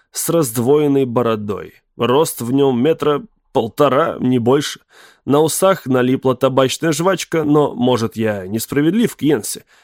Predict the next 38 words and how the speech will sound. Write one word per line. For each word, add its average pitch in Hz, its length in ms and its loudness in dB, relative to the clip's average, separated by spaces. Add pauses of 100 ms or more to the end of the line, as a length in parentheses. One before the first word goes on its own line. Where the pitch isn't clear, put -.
считая 139 580 0
его 113 600 0
простым 170 560 0
неряхой. 127 680 -2 (220)
Говорят, 131 600 2
у 143 40 2
него 143 240 2
привычка 143 520 -2
плевать 151 460 2
себе 160 340 0
в 120 100 -4
бороду, 110 440 0
чтобы 127 340 0
на 127 140 2
нее 135 180 2
садились 135 480 -2
мухи. 143 400 -2 (120)
Он 135 220 2
их 143 180 0
ловит 165 380 2
и 135 220 0
обрывает 135 600 2
им 123 140 0
крылышки. - 580 -12 (600)
Йенси, 127 560 2
не 135 160 2
глядя, 117 400 0
поднял 113 420 0
камень 160 420 0
и 135 40 2
швырнул 156 480 0
его, 107 300 -2
чуть - 320 -6
не 143 80 0
угодив 123 500 0
мне 117 180 0
в 104 80 -6
голову. 98 460 -8